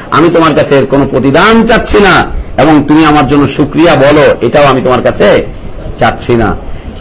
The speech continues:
কত সুন্দর ইসলামের সিস্টেম। আপনি যখন দিচ্ছেন, আপনি বলবেন, "কোনো প্রতিদান দেওয়ার দরকার নেই।" আবার ওর উপরে বলে দিয়েছে, "তুমি যখন একজনের থেকে উপকার নিয়েছো, অবশ্যই তাকে প্রতিদান দাও।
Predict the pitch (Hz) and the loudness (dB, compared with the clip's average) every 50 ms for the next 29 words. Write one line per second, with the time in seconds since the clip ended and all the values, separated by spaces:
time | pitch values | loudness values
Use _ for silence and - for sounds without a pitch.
0 | - - 147 165 - 196 - - 175 202 202 214 214 202 208 - 180 190 190 147 | -6 -2 0 0 2 2 2 2 2 2 4 4 2 2 2 0 0 0 0 0
1 | 185 175 - - 190 165 143 135 - - - - - - - 143 147 190 214 220 | 0 -2 0 0 0 2 0 0 -2 -8 -14 -14 -6 -2 -2 -2 0 0 0 2
2 | 247 226 240 240 214 240 - - 240 226 220 208 220 226 226 226 226 226 214 - | 2 2 2 2 2 0 0 2 2 2 2 2 2 2 4 4 2 2 0 0
3 | 262 285 311 330 302 - 294 247 277 254 240 240 220 226 208 190 190 185 165 156 | 0 2 2 2 2 2 2 2 2 2 2 2 2 2 2 2 2 2 0 2
4 | 185 165 165 165 147 127 104 - - - - - - - - 233 226 220 226 247 | 2 2 2 2 2 0 -2 -4 -10 -16 -12 -4 -2 0 2 2 2 2 2 2
5 | 285 339 285 - 277 269 254 254 247 226 226 214 - - 190 175 - 180 185 196 | 2 2 2 2 2 2 2 2 2 2 2 2 2 2 0 0 2 2 0 0
6 | 202 190 175 160 185 175 165 180 170 165 151 165 170 156 - 147 156 165 147 139 | 0 -2 0 0 0 2 2 2 0 0 0 0 -2 0 0 0 0 0 0 0
7 | 151 143 190 180 175 175 170 - - 156 151 - - - 254 - 175 - - 226 | 0 0 0 2 2 2 0 0 0 2 2 2 2 2 2 0 0 0 0 0
8 | 254 262 254 208 170 147 147 131 127 110 120 107 117 107 95 92 90 82 - | 0 2 2 0 0 0 -2 -4 -4 -4 -4 -4 -2 -2 -2 -2 -2 -2 -2